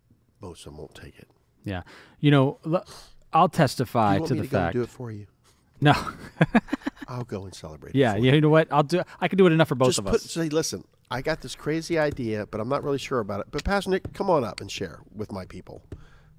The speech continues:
Speaker 1: Share with this community about the feast days."
Speaker 2: Oh, yeah.
Speaker 1: 'Cause I really don't understand. I'm not really quite getting it. But you double dog dared me to do this, and revival would break out. So I'm gonna take you up on it. So come on down, Nick,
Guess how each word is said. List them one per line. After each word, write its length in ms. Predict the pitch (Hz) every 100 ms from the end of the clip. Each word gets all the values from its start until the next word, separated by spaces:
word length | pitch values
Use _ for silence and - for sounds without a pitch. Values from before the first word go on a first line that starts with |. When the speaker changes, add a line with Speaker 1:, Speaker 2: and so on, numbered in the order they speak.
| -
Speaker 1:
Share 240 | - 202 208
with 120 | 156
this 140 | 135
community 460 | - 120 107 95 92
about 240 | 87 90
the 80 | 92
feast 280 | - 90 -
days." 160 | 85 92
Speaker 2:
Oh, 180 | 92 107
yeah. 280 | 104 87
Speaker 1:
'Cause 160 | - 175
I 80 | 320
really 200 | 226 190
don't 180 | 175 135
understand. 440 | 127 117 113 113
I'm 60 | 143
not 140 | 147
really 140 | 131 110
quite 320 | - 101 78
getting 320 | 101 95 85
it. 180 | 76 - _ _ _ _
But 180 | 160 -
you 100 | 247
double 260 | 160 139
dog 320 | 110 98 95 82
dared 280 | 90 87
me 220 | 80 80 82
to 100 | 98
do 180 | 98 90
this, 260 | 90 85
and 160 | - 120
revival 440 | 131 135 151 127
would 100 | 113
break 220 | 113 120 107
out. 100 | -
So 80 |
I'm 60 | 196
gonna 120 | 277
take 240 | - 185 190
you 120 | 202
up 120 | 247
on 180 | 139 -
it. 100 | - - - -
So 100 | -
come 220 | - 392
on 200 | 427 427 403
down, 380 | 359 285 151
Nick, 200 | 120 190